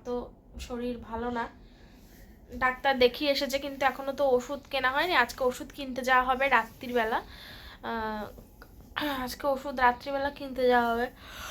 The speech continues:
একটা ওষুধ ছিল না আগের দিন, তাই জন্যই আর কি কেনা হয়নি। তো মার শরীর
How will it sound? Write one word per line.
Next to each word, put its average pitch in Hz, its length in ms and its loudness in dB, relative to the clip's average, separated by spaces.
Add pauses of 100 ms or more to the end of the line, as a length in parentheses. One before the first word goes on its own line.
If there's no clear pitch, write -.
(1000)
একটা 403 400 4
ওষুধ 392 500 6 (400)
ছিল 403 340 10
না 302 140 10
আগের 254 280 2
দিন, 233 180 0 (200)
তাই 262 180 6
জন্যই 285 320 -2
আর 320 100 0
কি - 140 -16
কেনা 269 240 0
হয়নি। 220 380 -4 (1040)
তো 240 180 2 (140)
মার 247 220 6
শরীর 285 380 -4